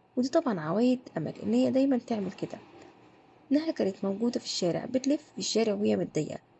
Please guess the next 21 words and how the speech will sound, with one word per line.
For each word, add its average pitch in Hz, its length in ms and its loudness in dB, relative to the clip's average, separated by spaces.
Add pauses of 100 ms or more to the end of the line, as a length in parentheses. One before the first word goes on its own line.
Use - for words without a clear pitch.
(220)
وبتلاقي 269 280 4
صاحبتها 214 440 -4
راويه 165 320 -4
وبتقولها 247 480 0
اكيد - 220 -4
طبعًا 233 280 -2
جواهر 240 280 4
غثتك - 460 -2
كالعاده 165 460 -4
وضايقتك. 214 640 0 (640)
جواهر 311 180 6
بتبدا 254 320 2
تاكل 254 260 0
من 185 140 2
الكيكه - 300 -4
وبتعجبها 175 560 -2
بعد 233 240 2
ما 214 200 2
بهدلتها 208 560 0
على 180 120 -2
الاخر. - 400 -8